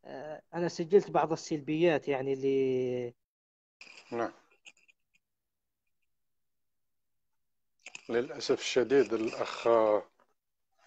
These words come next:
Speaker 2: عبد الخالق، آه، خرجت. أتمنى هو أنه يكون، آه، شوفوا ترى هذا الأخ نور الدين هذا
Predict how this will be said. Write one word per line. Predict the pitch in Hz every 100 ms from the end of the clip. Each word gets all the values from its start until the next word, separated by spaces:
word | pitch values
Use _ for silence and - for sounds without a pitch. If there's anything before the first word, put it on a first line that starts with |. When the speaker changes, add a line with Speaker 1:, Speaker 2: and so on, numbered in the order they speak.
| _ - -
Speaker 2:
عبد | 123 104
الخالق، | 110 - 117 139 - - -
آه، | 107 104
خرجت. | - 117 135 - - _ _ _ _ _ _ _ _ _ _ _ _
أتمنى | 107 123 113 127 127
هو | 117 117
أنه | - 127 113 110 104 101 110
يكون، | 107 - 113 107
آه، | 98 90 - - _ _ _ _ _ _ _ _ _ _ _ _ _ _ _ _ _ _ _
شوفوا | - 139 -
ترى | 117 131 117 113
هذا | 120
الأخ | 117 - 120 - -
نور | 110 107 110
الدين | 98 - 123 98
هذا | 95 110 139